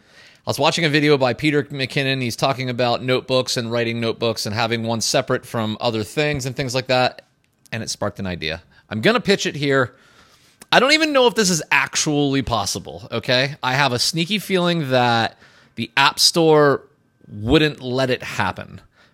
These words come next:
because I don't believe a single account is allowed to have similar looking apps. I might be wrong, but here's my thought.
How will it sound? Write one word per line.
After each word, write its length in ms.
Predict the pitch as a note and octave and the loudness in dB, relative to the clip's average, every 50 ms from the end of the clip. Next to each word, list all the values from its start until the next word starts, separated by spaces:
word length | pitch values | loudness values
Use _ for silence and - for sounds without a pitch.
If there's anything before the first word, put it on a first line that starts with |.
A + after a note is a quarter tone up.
| _ _ | _ _
because 720 | - B2 A2 - - - C3+ B2 B2 A#2 A2 G#2 - - - _ _ _ - | -8 -8 -6 -4 -2 0 2 2 2 0 0 -2 -2 -4 -6 _ _ _ -8
I 60 | G#2+ | -6
don't 260 | G#2 G2 F3 F3+ - F3 | 0 2 4 4 4 4
believe 540 | G3 F#3+ F#3 F3+ F3 F3 F3 E3+ D#3 - - - | 2 0 2 2 2 2 0 0 -2 -4 -8 -6
a 40 | - | -4
single 440 | - - - - E3+ F3 F3 E3 D3 | -2 0 0 0 0 2 2 2 0
account 480 | C#3 - - D3+ C#3 C#3 C3+ - - | 0 0 -2 -2 0 -2 -2 -4 -6
is 160 | - A#2 - | -8 -8 -6
allowed 260 | B2+ A#2 C3 C3 C3 - | -4 -2 -2 -2 -2 -2
to 60 | - | -2
have 400 | A2+ B2+ B2 B2 A#2+ A2+ G#2+ - _ _ _ _ _ | 0 0 0 0 -2 -2 -4 -8 _ _ _ _ _
similar 580 | - - - - - - E3 D3+ D3+ D3+ C#3+ C3+ | -10 -6 -2 -2 0 2 2 2 4 4 4 4
looking 360 | C3 B2+ C3 B2 - A#2+ A2 - | 4 2 0 -2 -2 -4 -4 -4
apps. 380 | G#2+ G2 - - - - - - - | -4 -6 -6 -6 -8 -8 -8 -10 -8
I 80 | G#2+ | -8
might 220 | G#2 A2 B2+ D3+ - | -4 -2 -2 0 0
be 80 | C#4+ | 0
wrong, 380 | D4 C4 G3+ C#3 F2+ F2 - - _ _ _ _ _ _ _ _ _ _ _ - | 2 2 2 0 0 -4 -10 -16 _ _ _ _ _ _ _ _ _ _ _ -4
but 80 | A2+ | -2
here's 160 | A2+ F3+ D#3+ | 0 2 2
my 80 | E3 D3 | 2 2
thought. 260 | - A#2 F2 E2 - | 0 0 -4 -6 -8